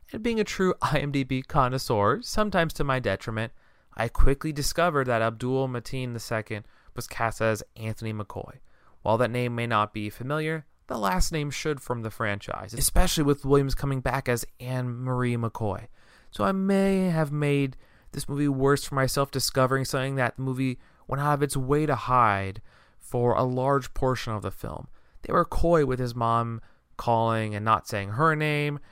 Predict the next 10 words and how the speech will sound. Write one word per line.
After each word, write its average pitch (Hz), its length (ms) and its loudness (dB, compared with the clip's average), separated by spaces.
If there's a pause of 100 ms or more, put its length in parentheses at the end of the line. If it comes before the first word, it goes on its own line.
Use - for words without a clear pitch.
(180)
not 107 160 0
mentioning 104 460 -6
his 151 260 2
full 156 180 0
name 147 260 -2
for 131 120 -2
a 117 60 2
while, 113 460 6
just 98 480 -8 (260)
Tony, 120 840 0